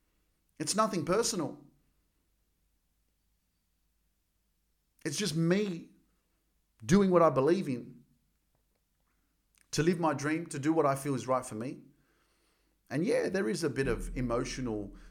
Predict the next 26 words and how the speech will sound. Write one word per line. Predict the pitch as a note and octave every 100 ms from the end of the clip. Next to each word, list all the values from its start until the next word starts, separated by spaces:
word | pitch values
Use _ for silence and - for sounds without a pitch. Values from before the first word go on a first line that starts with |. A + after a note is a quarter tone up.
| -
um, | - G#2+
separation. | G#2+ C#3 - B2+ C#3 C3 - F#2 - _ _ _ -
It |
hurts | - F#3 B3 -
a |
little | C3 G#2+
bit | F2+ E2+ -
because | B2+ D#3 C#3 A#2+ - - - -
you | C#3+
were | D3+
surrounded | D3+ - C#3+ E3+ F#3+ F3
by | C#3 B2+
these | B2+ A2 G#2 - -
amazing | A#2+ C#3+ E3+ C#3+ C#3+
people | D#3+ F#3+ C3+ G#2 -
for | C3+
so | - D#3+
many | C#3+
years, | C#3 F#3+ G3+
and | C3+
I | B2+
learnt | B2+ D#3+ D3+
a | C#3+
lot | C3+ D3
from | - E3 A#3+
them. | A#2+ E2